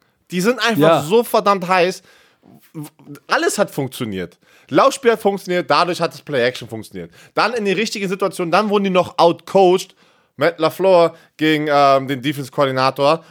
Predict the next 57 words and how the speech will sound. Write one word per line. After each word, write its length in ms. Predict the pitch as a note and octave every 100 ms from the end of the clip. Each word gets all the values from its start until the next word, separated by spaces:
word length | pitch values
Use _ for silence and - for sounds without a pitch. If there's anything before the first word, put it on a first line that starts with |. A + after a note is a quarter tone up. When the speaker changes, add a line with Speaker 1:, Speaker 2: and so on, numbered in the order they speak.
| -
Speaker 1:
Unten 280 | E3+ G3 G3
an, 140 | E3+
Speaker 2:
Matt 100 | E3+ D#3+
Speaker 1:
an 60 |
der 80 | D#3
Speaker 2:
LaFleur? 640 | E3 D#3 C#3 F#3 C4+ B3+ A#3+ _ _ -
Speaker 1:
Mit, 140 | C3 B2+
äh, 300 | B2 B2 B2
mit, 180 | B2 B2+
mit, 200 | C3 B2+
äh, 220 | A#2+ A#2+
mit, 80 | A2+
Speaker 2:
LaFleur? 600 | D3 C#3+ - D#3 F#3 A3+
Speaker 1:
mit 0 | C3 - _
La-, 60 | -
ja, 180 | B2+ B2+
mit 140 | A2+
LaFleur. 460 | A2+ A2+ B2 C#3+ - -
Speaker 2:
Auf 200 | D#3 E3+
dem 120 | D3+
Speaker 1:
So. 180 | C#3 C#3
Speaker 2:
Floor 260 | E3 G#3 A#3+
lag 280 | A3+ A3+ E3
dein 240 | G#3 F3
Speaker 1:
Auch, 200 | D#3+ F3+
Speaker 2:
Teppich 140 | F#3+ E3+
Speaker 1:
auch 160 | F3
Speaker 2:
und 60 | F#3
dein 220 | D#3+ D3
Hund 240 | G3 G3
Speaker 1:
<laughs> 720 | D#3 E3 - D#3 D#3+ - F3 -
Speaker 2:
auf 120 | D#3+
dem 120 | C#3+ D3
Bild. 280 | F3+ E3
Speaker 1:
Pass 160 | - D3+
auf, 240 | E3+ D3+
pass 440 | - - - - C3+
Speaker 2:
Als 40 |
du 60 | D3
Speaker 1:
auf. 60 | C#3
Speaker 2:
versucht 380 | D3+ E3 F3+
hast, 180 | F3 E3
in 140 | F3+ D#3
die 80 |
Sendung 380 | C#3+ E3+ F#3+ E3
zu 120 | C#3 C3+
kommen, 300 | - C3+ B2+
du 100 | B2
Social 340 | - C#3 B2
Media 220 | B2+ B2+ F3+
Speaker 1:
Ja, 80 | C4+
aber 100 | E4
die 80 | C#4+
haben, 220 | D#4+ B3
was 140 | -
ist, 60 | F4
Speaker 2:
Schlampe. 100 | C4+